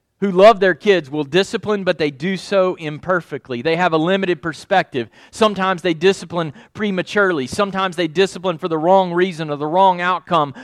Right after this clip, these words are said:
But never our Heavenly Father. Aren't you glad that our Heavenly Father knows everything past in our lives, everything present in our lives, everything future in our lives, and whatever discipline He applies to your life,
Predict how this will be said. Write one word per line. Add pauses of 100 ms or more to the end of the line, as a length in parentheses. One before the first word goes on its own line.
But
never
our
Heavenly
Father.
Aren't
you
glad
that
our
Heavenly
Father (180)
knows
everything
past
in
our
lives,
everything
present
in
our
lives,
everything
future
in
our
lives, (200)
and
whatever
discipline
He
applies
to
your
life,